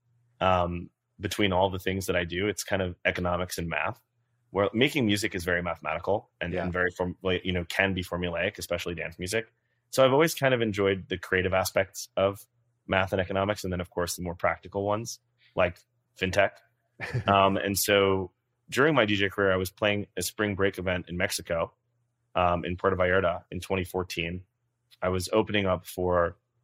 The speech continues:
Speaker 1: um, for Avicii at the time, who was a huge inspiration of mine. And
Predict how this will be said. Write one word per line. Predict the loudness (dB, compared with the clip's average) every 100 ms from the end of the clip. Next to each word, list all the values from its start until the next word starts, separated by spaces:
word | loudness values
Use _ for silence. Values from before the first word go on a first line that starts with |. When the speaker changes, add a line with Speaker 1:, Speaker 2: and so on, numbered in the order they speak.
| _ _ _
Speaker 1:
um, | -4 -4 -6
for | -2 0
Avicii | 0 -2 -4
at | -6
the |
time, | -6 -4 -4 -6 -8
who | -8
was | -6
a |
huge | -6 -6 -6
inspiration | -8 -6 -6 -6
of | -6
mine. | -8 -8 -12 _ _ _ _ _ _
And | 2 4 2 0